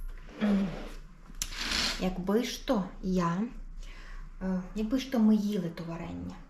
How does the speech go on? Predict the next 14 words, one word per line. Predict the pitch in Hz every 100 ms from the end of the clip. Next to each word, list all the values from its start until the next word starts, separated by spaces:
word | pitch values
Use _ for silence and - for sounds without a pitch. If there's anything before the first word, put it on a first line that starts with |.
| - - - - - - -
А | 196
все, | - 240 247
що | - 226
раніше | 220 220 233 226
закривала, | 214 208 202 196 220 247 202 185
ну, | 190 202 202 185 - - - - - -
так | 214 202 - - - - -
старалася | - 208 202 208 - - -
спекти | - - 185 - 220
з | 202
них | 196 190 - -
кекс | 214 220 - - 196
або | 196 196 202
що. | -